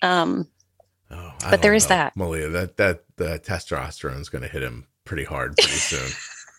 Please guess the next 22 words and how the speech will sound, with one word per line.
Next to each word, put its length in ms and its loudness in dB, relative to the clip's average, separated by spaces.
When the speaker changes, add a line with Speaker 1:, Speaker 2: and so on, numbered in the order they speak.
Speaker 1:
<laughs> 640 -20
Speaker 2:
He's 100 -18
gonna 160 -6
start 380 0
stepping 460 -4
over 220 -6
babies 520 -4
to 100 -14
get 180 -2
to 80 -6
video 400 -2
games. 500 -6
<laughs> 0 -
Speaker 1:
<laughs> 1800 2
Speaker 2:
Be 80 -6
like, 160 2
"I 80 6
don't 140 -2
care 160 0
about 200 0
anything." 340 0
I, 180 4